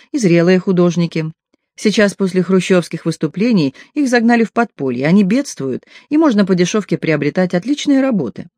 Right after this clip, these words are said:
Она ничего не предлагала, американцы сами стали напрашиваться. Это были муж и жена,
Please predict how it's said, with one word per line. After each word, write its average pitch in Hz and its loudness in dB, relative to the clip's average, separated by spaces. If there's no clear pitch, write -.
Она 196 2
ничего 202 0
не 147 -2
предлагала, 156 -2
американцы 233 0
сами 165 0
стали 175 -2
напрашиваться. 131 -8
Это 185 -2
были 165 2
муж 156 -2
и 143 -6
жена, 143 -2